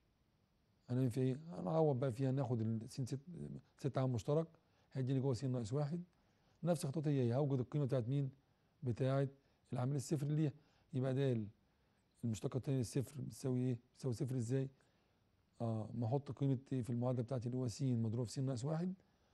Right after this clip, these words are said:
هيبقى س بتساوي صفر. س بتساوي واحد. يبقى دالة واحد هنعوض بيها بقيمة الس اللي هي بتساوي واحد في الدالة بتاعتي.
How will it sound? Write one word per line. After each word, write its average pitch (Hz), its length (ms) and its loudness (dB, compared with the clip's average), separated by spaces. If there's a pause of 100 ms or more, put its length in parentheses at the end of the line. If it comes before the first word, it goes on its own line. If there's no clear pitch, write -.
(180)
هيبقى 120 220 -2
س - 120 -6
بتساوي 123 560 -2
صفر. - 340 -12 (1120)
س - 120 -6
بتساوي 123 300 0
واحد. 113 220 -2 (1600)
يبقى 131 140 4
دالة 170 260 8
واحد 175 280 6 (800)
هنعوض 135 380 4
بيها 175 280 2 (360)
بقيمة 127 200 0
الس - 160 -8
اللي 135 120 0
هي 135 40 2
بتساوي 131 260 2
واحد 127 180 2
في - 80 -8
الدالة 139 260 2
بتاعتي. 170 420 -2